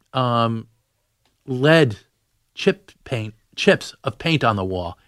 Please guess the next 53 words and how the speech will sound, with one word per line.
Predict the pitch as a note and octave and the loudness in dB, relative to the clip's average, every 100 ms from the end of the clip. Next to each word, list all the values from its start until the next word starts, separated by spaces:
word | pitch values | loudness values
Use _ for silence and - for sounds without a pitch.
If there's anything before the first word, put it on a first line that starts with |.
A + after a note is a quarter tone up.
| - | -2
and | B2 | 0
the | |
kids | - D#3 | 4 2
were | C#3 | 4
eating | D#3 F3 B2+ | 2 2 2
'em | A2+ | -2
off | A2+ | -4
the | C#3 | -2
walls. | D3+ F3 - - _ _ _ _ _ _ - | 2 4 4 0 _ _ _ _ _ _ 4
Where | F#3+ | 6
was | C4 G#3+ | 6 2
the | |
D | G3 G#3+ | 0 2
O | F#3+ | 2
B? | F3+ G3 G#2 _ - | 2 0 -2 _ 2
Why | C#3+ | 4
didn't | F#3+ F#3+ | 4 2
they | F#3 | 2
look | F3+ F3 | 2 2
out | F3 D#3 | 4 4
after | B2+ C#3+ | 2 0
those | C3+ C3 | 0 0
kids? | - D#3 G2 - _ _ - | -2 -4 -4 -6 _ _ 0
Where | D3+ G3+ | 2 4
was | F#3+ | 4
the | |
D | E3+ F3+ | 4 4
O | E3+ | 4
B | D#3+ E3 | 4 4
for | D#3+ D3+ | 2 -2
the, | C#3 C3+ _ _ | -2 -4 _ _
for | D3 | -2
the | C3+ | 0
building | C#3 C#3+ D3 | 2 2 2
in | C3+ | -2
Harlem? | D3+ D3+ A2 | 2 2 2
And | A#2 C3 | 2 4
the | |
list | C#3+ C#3+ | 6 4
goes | - C#3+ C#3 | 4 2 4
on | C3+ C#3 | 0 0
and | C3+ | -2
on | C3+ | -4
and | C3 | -2
on. | D3 B2 G2+ - _ _ | -2 -2 -4 -14 _ _
It, | D3+ D3 - | -4 -4 -4
it's | - | -2
pathetic. | D#3 F#3+ C#3+ G#2 _ - _ _ _ _ _ _ _ _ _ _ _ _ _ _ _ C#3+ | 2 4 2 0 _ -20 _ _ _ _ _ _ _ _ _ _ _ _ _ _ _ 6
I | F#3+ | 6
would | C#4 F3+ | 6 4
love | F3 F#3 | 4 2
to | |
see | D#3 - G#2 F#2 | -2 -2 -6 -6